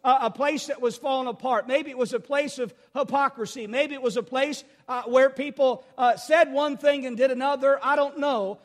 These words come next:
But the truth is tonight, I think every person wants to go home to a spiritual place. I think every person tonight wants to go home to a peaceful, spirit-filled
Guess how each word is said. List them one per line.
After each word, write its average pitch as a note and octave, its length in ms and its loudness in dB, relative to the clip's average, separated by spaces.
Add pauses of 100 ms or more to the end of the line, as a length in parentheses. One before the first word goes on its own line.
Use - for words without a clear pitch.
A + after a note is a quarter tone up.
(160)
But B3+ 140 0
the B3+ 80 -4
truth D#4+ 340 -6
is D4+ 240 -6
tonight, A#3 340 -4
I C4+ 120 -2
think C#4 280 -6
every C#4+ 300 -2
person G3+ 720 -2 (240)
wants D4 360 0
to C#4 80 -6
go A#3+ 260 0
home A#3+ 400 -2
to G#3 160 -6
a G#3 40 -4
spiritual G3+ 540 -8
place. - 640 -18 (800)
I C#4+ 80 0
think D4 240 -4
every D4 280 4
person D4 480 0
tonight A#3 300 -4
wants C4+ 240 -4
to D4 60 -12
go B3+ 240 2
home C#4 320 0
to A#3+ 160 0
a A3 200 -2 (240)
peaceful, B3 840 -2
spirit-filled B3+ 1120 -2